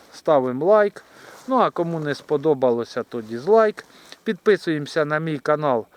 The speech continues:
Сам, знову хотів сказати, сам собі пан. Рибачу, як умію. Жмем на дзвіночок, щоб не пропускати наступні відео. І до нових зустрічей, вже зовсім-зовсім скорих. Так що на цьому все.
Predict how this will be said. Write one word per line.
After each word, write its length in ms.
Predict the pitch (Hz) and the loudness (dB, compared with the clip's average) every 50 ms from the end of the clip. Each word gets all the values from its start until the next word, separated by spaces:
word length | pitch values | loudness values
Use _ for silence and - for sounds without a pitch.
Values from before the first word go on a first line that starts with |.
| - - - - - - - - _ _ | -20 -20 -20 -20 -20 -20 -20 -20 _ _
Сам, 340 | - - 185 165 151 113 - - - - 64 127 123 - - - - _ _ - | -2 0 0 0 0 -2 -8 -14 -12 -10 -10 -10 -10 -12 -12 -12 -14 _ _ -14
знову 460 | 135 120 123 156 190 208 202 202 190 | -14 -8 0 4 6 6 6 6 4
хотів 420 | - - 180 170 - - 180 156 - | 2 2 0 0 0 -2 -6 -6 -4
сказати, 420 | - - 170 139 147 156 147 - | 0 0 0 2 2 0 0 0
сам 240 | - - 160 143 135 | 2 2 2 2 2
собі 320 | - - 151 135 127 127 | -4 -6 -8 -6 -6 -10
пан. 540 | 147 - - - - 151 156 135 151 160 143 - - - - - - | -10 -10 -14 -8 -4 -4 -4 -4 -4 -8 -10 -12 -14 -18 -18 -12 -2
Рибачу, 580 | - 165 180 190 180 175 233 233 214 - - 185 | 0 2 2 2 2 2 2 2 2 0 -4 -4
як 280 | 170 175 180 165 - | 0 0 -2 -2 -4
умію. 480 | 190 175 160 151 135 127 113 107 104 98 - _ _ _ _ _ - - - _ - - - - - _ - - - - - _ - - - - - - | -10 -8 -6 -6 -6 -6 -6 -8 -8 -10 -12 _ _ _ _ _ -20 -20 -20 _ -20 -20 -20 -20 -20 _ -20 -20 -20 -20 -20 _ -20 -20 -20 -20 -14 -10
Жмем 320 | 127 156 180 170 151 147 | -6 -2 0 0 0 0
на 120 | 143 139 | -2 -4
дзвіночок, 540 | 131 123 160 185 214 247 247 233 - 233 - | -2 -2 -2 0 2 2 2 2 2 -2 0
щоб 160 | - 233 202 | 0 -2 -2
не 120 | 208 214 202 | 0 -4 -2
пропускати 640 | - 202 196 190 - 202 - - - 202 190 - 190 | 0 -2 -2 -2 -2 -10 -6 0 0 0 0 2 0
наступні 560 | 190 180 - - - 185 - - 190 185 180 | -4 -4 -4 -6 -10 -8 -8 -8 -8 -6 -6
відео. 460 | 185 190 180 156 170 175 170 165 151 _ _ - - - - - - _ - | -6 -8 -8 -4 -4 -2 -2 -2 -6 _ _ -20 -20 -20 -20 -20 -20 _ -4
І 240 | 226 254 269 269 | 0 0 0 0
до 200 | 233 196 190 196 | 0 0 0 2
нових 340 | 185 190 220 240 247 247 214 | 4 4 4 6 6 4 4
зустрічей, 560 | 190 226 254 240 - - 196 165 143 - 160 | 2 0 0 0 0 -2 -4 -4 -4 -4 -4
вже 240 | 151 147 151 170 165 | -4 -2 0 0 0
зовсім-зовсім 800 | 156 202 240 240 - - 202 160 143 160 190 190 - - 165 139 | 2 2 2 0 0 -4 -6 -4 -2 0 0 0 0 -4 -6 -6
скорих. 480 | - - - 127 127 123 123 117 - - | -8 -8 -6 -4 -2 -2 -2 -4 -6 -4
Так 220 | - 208 214 202 | 0 0 0 0
що 260 | - - 214 202 190 160 - | 0 -4 -2 -2 -2 -4 -8
на 140 | - 170 170 | -6 -6 -4
цьому 280 | 170 - 226 233 233 233 | -2 0 0 0 0 0
все. 320 | 220 - - 226 220 196 | -4 -2 -2 0 0 -2